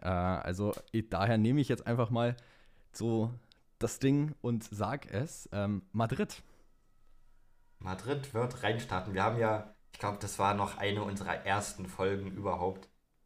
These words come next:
Speaker 2: haben wir darüber geredet, dass Spanien plant, Madrid in die Formel eins zu holen.
Speaker 1: Ja.
Speaker 2: Und
Speaker 1: Ich hab
Speaker 2: jetzt
Speaker 1: auch damals
Speaker 2: scheint
Speaker 1: ein
Speaker 2: es
Speaker 1: Video zu gemacht.
Speaker 2: beschlossene
Speaker 1: Ich guck mal,
Speaker 2: Sache.
Speaker 1: von wann das war.
Speaker 2: Jetzt scheint es beschlossene Sache zu sein. Und zwar wird Madrid ab zweitausendsechsundzwanzig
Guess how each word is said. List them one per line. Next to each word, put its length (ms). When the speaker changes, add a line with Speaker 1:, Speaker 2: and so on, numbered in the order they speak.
Speaker 2:
haben 160
wir 120
darüber 500
geredet, 380
dass 340
Spanien 480
plant, 400
Madrid 360
in 120
die 80
Formel 260
eins 240
zu 140
holen. 420
Speaker 1:
Ja. 320
Speaker 2:
Und 220
Speaker 1:
Ich 80
hab 80
Speaker 2:
jetzt 100
Speaker 1:
auch 60
damals 20
Speaker 2:
scheint 220
Speaker 1:
ein 40
Speaker 2:
es 100
Speaker 1:
Video 100
zu 80
gemacht. 240
Speaker 2:
beschlossene 60
Speaker 1:
Ich 40
guck 80
mal, 60
Speaker 2:
Sache. 160
Speaker 1:
von 60
wann 100
das 160
war. 240
Speaker 2:
Jetzt 440
scheint 360
es 240
beschlossene 480
Sache 320
zu 160
sein. 400
Und 160
zwar 580
wird 260
Madrid 440
ab 200
zweitausendsechsundzwanzig 1500